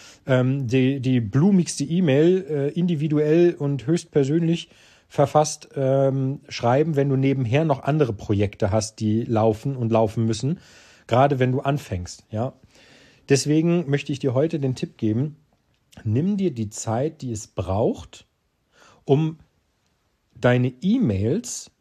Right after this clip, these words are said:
die du bisher geschrieben hast, mal auf Segmente zu überprüfen, die du immer wieder verwenden kannst, weil sie in Anführungsstrichen allgemeingültig sind.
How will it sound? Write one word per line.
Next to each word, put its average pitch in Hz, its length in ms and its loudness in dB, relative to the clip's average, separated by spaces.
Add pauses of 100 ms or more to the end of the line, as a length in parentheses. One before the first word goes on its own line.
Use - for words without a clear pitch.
(140)
die 123 80 0
du 127 100 0
bisher 113 400 0
geschrieben 107 500 -4
hast, 147 300 -4
mal 131 180 0
auf - 420 -4 (120)
Segmente 120 720 0
zu - 160 -12
überprüfen, 110 880 -4 (140)
die 123 80 -4
du - 80 -4
immer 196 320 2
wieder 160 180 4
verwenden 131 480 -2
kannst, 117 340 -4
weil 117 160 2
sie 127 120 0
in 127 80 -4
Anführungsstrichen 139 640 -6
allgemeingültig 120 840 0
sind. 87 200 -12